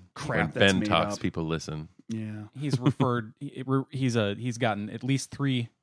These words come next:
Speaker 3: legitimate sources.
Speaker 1: Oh yeah, yeah.
Speaker 3: And he's put it in footnotes for us.
Speaker 1: And one of the s-, one of them are, one of the sources is always him, and he's just a really honest guy.
Speaker 2: <laughs>
Speaker 3: Well, yeah, he's totally trustworthy.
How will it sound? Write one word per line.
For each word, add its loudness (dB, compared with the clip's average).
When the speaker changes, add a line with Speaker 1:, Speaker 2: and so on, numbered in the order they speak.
Speaker 3:
legitimate 0
sources. -6
Speaker 1:
Oh 2
yeah, 0
yeah. -4
Speaker 3:
And -4
he's -6
put 0
it 0
in -4
footnotes -10
for -14
us. -20
Speaker 1:
And 4
one 6
of 4
the 2
s-, -4
one 4
of 2
them 2
are, 0
one 0
of 0
the 0
sources 0
is -8
always -2
him, -8
and -4
he's -4
just -10
a -10
really -8
honest -12
guy. -16
Speaker 2:
<laughs> 6
Speaker 3:
Well, 2
yeah, 2
he's -4
totally 4
trustworthy. -6